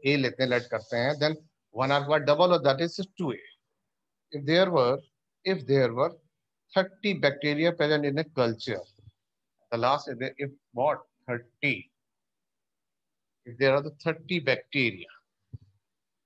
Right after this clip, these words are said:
this one last condition, right? How many bacteria will present at the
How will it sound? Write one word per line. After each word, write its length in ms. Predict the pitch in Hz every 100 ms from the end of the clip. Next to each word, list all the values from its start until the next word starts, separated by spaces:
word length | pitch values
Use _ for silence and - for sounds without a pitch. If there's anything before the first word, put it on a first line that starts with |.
| 117
this 140 | 135
one 140 | 143 123
last 240 | 120 120
condition, 420 | 104 95 - - _ -
right? 260 | 131 214 - - - - _ _ _ _ _ _ _ _ _ _ _ _ _ _ _ _ _ _ _ _ _ _ - 160
How 220 | 190 208
many 240 | 156 156
bacteria 560 | 143 135 - 143 147 147
will 180 | 139 139
present 360 | 135 120 147 147
at 160 | 113
the 120 | 110